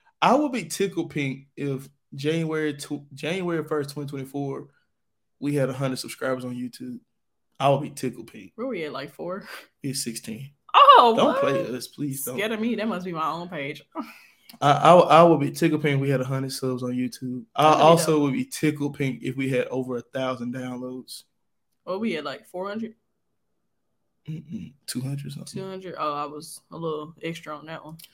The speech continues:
Speaker 1: So we had over a thousand downloads this
Speaker 2: And we
Speaker 1: time
Speaker 2: didn't even
Speaker 1: next
Speaker 2: start
Speaker 1: year.
Speaker 2: at the beginning of this year.
Speaker 1: Yeah. So we had over a thousand downloads, you know, January first, twenty twenty-four. I would be so happy.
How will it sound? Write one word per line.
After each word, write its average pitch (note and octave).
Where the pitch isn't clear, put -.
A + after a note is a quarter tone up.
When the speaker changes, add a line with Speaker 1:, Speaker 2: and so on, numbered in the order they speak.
Speaker 1:
So -
we D#3
had E3
over C#3
a C#3
thousand C#3
downloads C3
this C3+
Speaker 2:
And C#3
we -
Speaker 1:
time -
Speaker 2:
didn't G#4+
even B3+
Speaker 1:
next F#3+
Speaker 2:
start A#3
Speaker 1:
year. A3+
Speaker 2:
at A3+
the G3
beginning F3
of D#3+
this A3
year. C#3+
Speaker 1:
Yeah. C#3+
So C#3
we F#3
had F3+
over D3+
a B2+
thousand C3+
downloads, C3+
you C3+
know, B2+
January C3+
first, C3+
twenty C3+
twenty-four. C3
I D3+
would C#3+
be -
so -
happy. -